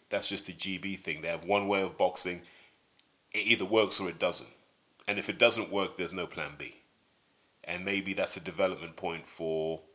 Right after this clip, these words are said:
the institution. Like, look, <laughs> we've gotta have a plan B and a plan C, especially when you jump in with the Cubans. Because the Cubans will always be Cuban, if that makes sense.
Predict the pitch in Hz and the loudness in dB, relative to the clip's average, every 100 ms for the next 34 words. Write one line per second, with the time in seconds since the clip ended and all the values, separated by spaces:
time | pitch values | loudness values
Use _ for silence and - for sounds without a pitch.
0 | - - 95 95 - - 135 131 - 71 | -20 -6 -2 -2 -2 0 0 0 -2 -4
1 | 57 - - 117 - - - 98 101 98 | -4 -6 -8 -10 -10 -18 -16 -2 2 2
2 | 95 - 95 87 82 92 85 - 87 82 | 0 -2 -2 0 -4 -4 -6 -6 -6 -4
3 | - 123 85 123 120 127 120 104 110 107 | -4 -4 -2 0 2 2 0 4 4 4
4 | 113 101 98 - 127 120 82 - - - | -4 -8 -8 -6 -4 -2 -6 -10 -14 -14
5 | _ _ _ _ _ _ _ _ _ 120 | _ _ _ _ _ _ _ _ _ -2
6 | 135 147 - 185 165 131 127 - 147 135 | 0 0 0 2 4 2 2 4 6 4
7 | 104 120 104 - 131 101 73 85 78 82 | 2 -6 -6 -4 -4 -4 -8 -6 -6 -6
8 | 73 - 71 67 - | -6 -4 -4 -6 -8